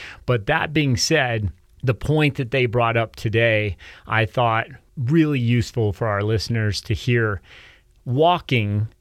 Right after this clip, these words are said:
to the grocery store. This is always something that seems to come up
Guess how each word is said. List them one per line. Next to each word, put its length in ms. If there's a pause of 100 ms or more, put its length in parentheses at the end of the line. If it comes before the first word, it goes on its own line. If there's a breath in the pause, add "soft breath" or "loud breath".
(180)
to 640 (240)
the 80
grocery 400
store. 420 (640 soft breath)
This 260
is 340 (260)
always 460
something 460
that 260
seems 380
to 100
come 280
up 260